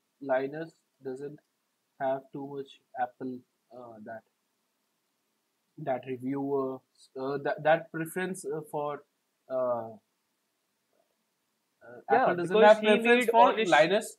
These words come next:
Speaker 1: Apple ha-, doesn't have preference for Linus, uh, because obviously, I think, uh, they are,
Speaker 2: He
Speaker 1: they are
Speaker 2: makes
Speaker 1: just,
Speaker 2: honest
Speaker 1: they are,
Speaker 2: points.
Speaker 1: yeah,
Speaker 2: They
Speaker 1: he
Speaker 2: are
Speaker 1: makes
Speaker 2: honestly
Speaker 1: honest,
Speaker 2: criticizing
Speaker 1: honest
Speaker 2: the
Speaker 1: points.
Speaker 2: product.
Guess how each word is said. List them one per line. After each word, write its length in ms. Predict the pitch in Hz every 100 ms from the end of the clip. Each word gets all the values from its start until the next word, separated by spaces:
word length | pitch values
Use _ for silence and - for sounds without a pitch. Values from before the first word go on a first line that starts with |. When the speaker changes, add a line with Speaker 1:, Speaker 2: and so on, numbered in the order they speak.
| -
Speaker 1:
Apple 280 | 123 - 147
ha-, 60 | 147 -
doesn't 260 | 139 143 151
have 160 | 156 160
preference 380 | 143 139 151 156
for 100 | -
Linus, 500 | 165 131 127 156 - _ _ _ _ _ _
uh, 260 | 131 127 127
because 460 | 131 139 151 143 135 -
obviously, 560 | 131 139 151 156 151 151 _ -
I 120 | 139
think, 320 | 139 170 160
uh, 200 | 160 156 147
they 120 | 151
are, 200 | 151 151
Speaker 2:
He 120 | 175
Speaker 1:
they 200 | 185 190
are 60 | 143
Speaker 2:
makes 120 | 143
Speaker 1:
just, 120 | 160
Speaker 2:
honest 340 | 170 180 190 -
Speaker 1:
they 160 | 175 165
are, 100 | 165
Speaker 2:
points. 300 | - - - _
Speaker 1:
yeah, 200 | 151 -
Speaker 2:
They 140 | 160 175
Speaker 1:
he 60 |
Speaker 2:
are 40 | 202
Speaker 1:
makes 220 | 226 208
Speaker 2:
honestly 260 | 170 185 185
Speaker 1:
honest, 120 | 175
Speaker 2:
criticizing 300 | 175 175 151
Speaker 1:
honest 220 | 165 165
Speaker 2:
the 60 | 165
Speaker 1:
points. 80 | 143
Speaker 2:
product. 280 | 147 143